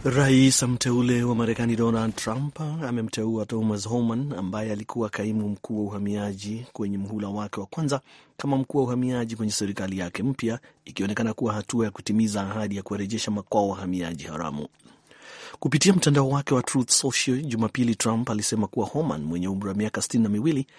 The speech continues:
atasimamia mipaka ya nchi, kuanzia mpaka wa Mexico upande wa kusini hadi kaskazini karibu na Canada. Aliongeza kusema kuwa hana shaka kwamba Homan atafanya kazi nzuri na kwamba amemfahamu kwa muda mrefu,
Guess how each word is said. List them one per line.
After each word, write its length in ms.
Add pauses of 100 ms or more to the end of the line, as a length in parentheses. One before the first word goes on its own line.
(280)
atasimamia 540
mipaka 420
ya 80
nchi, 300
kuanzia 440
mpaka 280
wa 60
Mexico 460
upande 260
wa 60
kusini 500 (340)
hadi 220
kaskazini 560
karibu 340
na 80
Canada. 460 (840)
Aliongeza 440
kusema 280
kuwa 220
hana 280
shaka 320
kwamba 280
Homan 380
atafanya 380
kazi 280
nzuri 400
na 120
kwamba 300
amemfahamu 520
kwa 140
muda 160
mrefu, 480